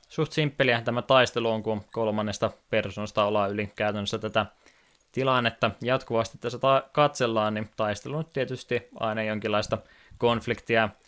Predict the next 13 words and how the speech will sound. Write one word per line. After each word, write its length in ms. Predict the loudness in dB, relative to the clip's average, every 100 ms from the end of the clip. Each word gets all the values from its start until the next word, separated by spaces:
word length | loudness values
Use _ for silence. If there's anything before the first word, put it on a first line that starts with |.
| _ _ _ _ _ -14 -6 -2 0 2
näppäinten 500 | 2 4 2 2 0
painamista 480 | 2 2 -2 -4
kaivataan 680 | 0 2 2 -2 -4 -4 -8 -14 -4
peleihin, 480 | -2 -2 -2 -4 -6
niin 160 | -10 _
se 140 | -14
on 100 | -8
tämä 220 | -6 -6
taistelu 520 | -2 0 0 -2 -8
sitten 340 | -8 -12 -10 0
tässä 340 | 0 0 -4
näin, 200 | -4 -4
niin 120 | -6